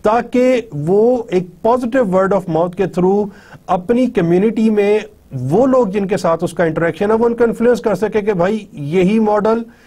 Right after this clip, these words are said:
या यही particular brand आपको खरीदना है या purchase करना है जी। तो थोड़ी सी आज हम लोग let's start discussing about that how consumer markets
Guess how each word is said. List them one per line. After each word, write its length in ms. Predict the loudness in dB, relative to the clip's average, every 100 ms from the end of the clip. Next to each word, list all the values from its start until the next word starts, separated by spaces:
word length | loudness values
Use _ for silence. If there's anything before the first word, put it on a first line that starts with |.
| -20 -8
या 260 | 0 0 0
यही 280 | 0 2 0
particular 540 | 0 0 0 -2 -2 0
brand 320 | 0 0 0
आपको 420 | -2 -2 -4 -2
खरीदना 560 | -4 -4 -2 0 0 0
है 220 | 2 2
या 120 | 0
purchase 480 | 0 -4 0 -2 0
करना 280 | -4 -6 -8
है 60 |
जी। 160 | -14 _ _ _ _ -20 -20 _ -8 -4
तो 80 |
थोड़ी 300 | 0 2 2
सी 140 | 2 2
आज 200 | 2 0
हम 120 | 0
लोग 200 | -2 -2
let's 240 | -2 -4
start 640 | -6 -16 -18 _ 0 0 0
discussing 440 | -6 -4 -2 0 0
about 360 | 0 0 0
that 340 | -2 -2 0 -2 -4 0
how 380 | 2 2 0 -2 -12 _ _ _
consumer 440 | -2 0 0 2 0
markets 580 | 0 -2 -2 -6 -6